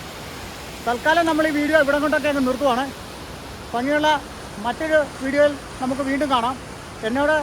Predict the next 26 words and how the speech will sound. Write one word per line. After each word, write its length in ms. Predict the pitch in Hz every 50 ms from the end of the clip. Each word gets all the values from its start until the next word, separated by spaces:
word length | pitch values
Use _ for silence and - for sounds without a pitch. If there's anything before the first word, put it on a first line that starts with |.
| 285 - - - - - - -
വീഡിയോ 180 | 254 269 294 302
ഒക്കെ 100 | 285 302 294
കണ്ട് 140 | 294 285 294 269 277
സഹകരിക്കുന്ന 420 | 262 262 277 277 277 285 294 285 269 254
എല്ലാവർക്കും 360 | 277 277 285 285 262 294 269 247 - - - - - - -
ഒരുപാട് 320 | 214 240 262 277 294 285 294 240 254
താങ്ക്സ് 280 | 254 277 285 269 - 262
ഉണ്ട് 120 | 220 220
കേട്ടോ. 180 | 220 208 226 180 - - - - - - - - - - - - -
കാരണം 240 | 208 226 262 269 254 - - 240
നമ്മൾ 160 | 233 240 262 277 277 269 -
കുറേശ്ശെ 280 | 247 247 254 247 294 277
കുറേശ്ശെ 240 | 285 285 277 - 285
ആയിട്ട് 140 | 277 254 277
ഇങ്ങനെ 160 | 269 277 285 294 269 -
കയറി 180 | 247 247 254 277 269
വരുന്നുണ്ട്, 340 | 277 269 277 269 240 254 277 269 - - - - - - - - - - - - - - - - - - - 202
ഡോളർ 280 | 220 240 254 269 277 285 277
വരുന്നുണ്ട്, 320 | 269 262 269 262 247 269 269 262 - - - - - - - -
അങ്ങനെ 180 | 208 220 240 262 262
ഓരോ 140 | 254 269 277 277 269
കാര്യങ്ങൾ. 260 | 269 269 262 262 247 226
അതിൻ്റെ 200 | 214 226 226 277 285 285
ഒരു 120 | 285 311 320 320 302 -
കംപ്ലീറ്റ് 360 | 269 247 254 269 294 240 311 311
കാര്യങ്ങളൊന്നും 520 | 294 294 302 294 311 311 311 311 294 285